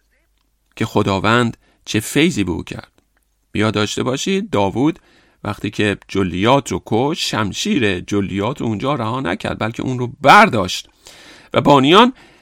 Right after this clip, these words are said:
به این موضوع نگاه می‌کنه و میگه نگاه کنید داوود هر جا که میرفت اون شمشیر همراهش بود و در واقع به ما میگه که داوود باید به یاد می‌داشت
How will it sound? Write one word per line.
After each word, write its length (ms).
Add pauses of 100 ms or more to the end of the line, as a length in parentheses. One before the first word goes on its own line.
(480)
به 100
این 180
موضوع 300
نگاه 340
می‌کنه 500
و 120
میگه 460
نگاه 280
کنید 340
داوود 720 (560)
هر 180
جا 140
که 140
میرفت 420
اون 180
شمشیر 600
همراهش 500
بود 240 (520)
و 100
در 160
واقع 240
به 100
ما 180
میگه 320
که 420 (200)
داوود 640 (680)
باید 300
به 100
یاد 360
می‌داشت 640